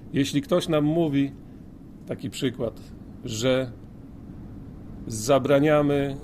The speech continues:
hodowli, już, Pepciu, już idziemy, bo tu piesek mi, e, już się stresuje. <laughs> Widzi przez szybę tyle, tyle możliwości latania, a nie może polecieć, w sensie pobiec.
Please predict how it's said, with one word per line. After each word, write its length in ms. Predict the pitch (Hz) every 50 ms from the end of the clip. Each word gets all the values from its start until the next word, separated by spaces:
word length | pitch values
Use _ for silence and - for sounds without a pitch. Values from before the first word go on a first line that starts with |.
| - - - - - - - - - - - - - - - - - -
hodowli, 560 | - 135 123 120 123 139 135 123 131 147 156
już, 180 | 165 170 151 -
Pepciu, 340 | - 127 110 - - 127
już 220 | 123 123 117 - -
idziemy, 320 | 117 101 120 104 101 104
bo 100 | 107 107
tu 120 | - 127 107
piesek 400 | - 117 101 - - - - -
mi, 100 | - - - - - - - - - - - - -
e, 160 | 127 120 110
już 140 | 107 113 107
się 260 | - - - 120 107
stresuje. 680 | 98 - - - - - 117 107 - 131 127 117 113 104 - - - - - - - -
<laughs> 1500 | - 190 170 - - 156 151 - - - - - - - - - - - - - - - - - - - - - - -
Widzi 260 | 120 147 131 123 127 -
przez 220 | - - 127 -
szybę 320 | - - 160 143 127 127
tyle, 320 | - - 151 135 131 123 117 - - - - - - - - - - - - -
tyle 220 | - 165 156 151 147
możliwości 720 | 139 143 139 120 127 131 127 135 143 151 - - - 147
latania, 600 | 127 127 131 131 143 143 143 139 151 156 156 156 147 - - - - - - - - - - - - - - - - - - - - - - - - - - - - - - - - -
a 120 | - 120
nie 120 | 117 123 120
może 240 | 117 113 110 117
polecieć, 540 | 95 - 101 98 95 92 - 107 - - - -
w 60 | -
sensie 340 | - 120 110 101 - - 101
pobiec. 500 | - 110 101 95 98 98 - - - -